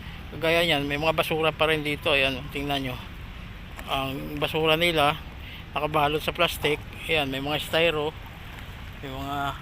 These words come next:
papangasang Lazada, oh. Yung kulit yung na dinideliver. Ayan.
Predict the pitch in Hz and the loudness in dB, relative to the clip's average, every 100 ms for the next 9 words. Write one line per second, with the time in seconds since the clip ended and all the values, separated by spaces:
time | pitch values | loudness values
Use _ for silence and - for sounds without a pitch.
0 | - - 147 160 151 - 151 147 160 147 | -10 -6 -6 -4 -6 -4 -4 0 0 2
1 | 180 170 175 - - - - - - - | 2 0 -4 -12 -12 -12 -12 -12 -14 -12
2 | - 143 151 151 147 147 143 143 143 143 | -10 -10 -10 -10 -8 -6 -4 -6 -6 -10
3 | 143 147 143 160 160 - - - - - | -10 -10 -6 -6 -6 -10 -12 -12 -12 -12
4 | - - - - 135 | -12 -12 -12 -10 -8